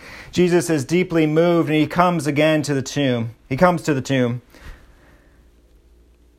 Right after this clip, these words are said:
Right, this emotional, can you imagine? Four days of weeping and mourning. All of these people gathered, uh, together to mourn, to wear black clothes,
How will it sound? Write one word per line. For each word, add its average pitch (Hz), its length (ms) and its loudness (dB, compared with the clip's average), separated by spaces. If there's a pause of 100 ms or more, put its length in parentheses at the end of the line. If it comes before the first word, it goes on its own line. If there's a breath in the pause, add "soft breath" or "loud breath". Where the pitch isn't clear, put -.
(240)
Right, 131 200 2
this 135 220 -6
emotional, 135 760 -2 (440)
can 156 100 0
you 165 120 4
imagine? 113 560 0 (100)
Four 180 340 4
days 156 380 2
of 127 280 0 (140)
weeping 156 560 2
and 135 220 0
mourning. 127 520 2 (840 loud breath)
All 190 400 6
of 175 100 -2
these 170 160 2
people 156 420 0
gathered, 120 640 2 (540 loud breath)
uh, 127 420 2 (800 soft breath)
together 160 560 2
to 143 640 -2
mourn, 165 540 4
to 143 320 0
wear 160 400 6
black 147 520 -2
clothes, 165 720 2